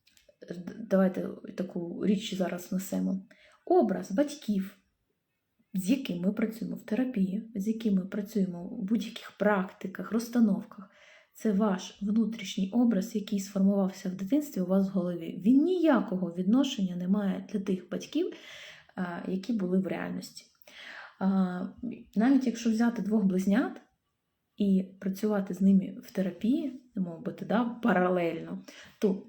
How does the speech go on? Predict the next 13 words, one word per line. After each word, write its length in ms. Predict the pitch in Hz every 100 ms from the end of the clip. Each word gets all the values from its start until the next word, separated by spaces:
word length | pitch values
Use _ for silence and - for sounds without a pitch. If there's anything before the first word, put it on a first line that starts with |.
| - 202
батьківські 560 | 254 - 214 - 202
фігури 400 | - 180 254 285
будуть 440 | - 208 208 - 202
від-, 240 | 190 - - _ _
ну, 100 | 220
відрізнятися 800 | 190 190 214 220 277 202 190 -
колосально, 760 | - 214 226 240 185 170 185 - - _
прояви 440 | - 196 226 196 175
будуть 320 | 180 175 -
відрізнятися. 880 | 190 185 185 180 170 - 190 - 208 - - - - _ -
Е, 600 | 185 180 180 185 - -
тому 220 | - 208
що 180 | 196 -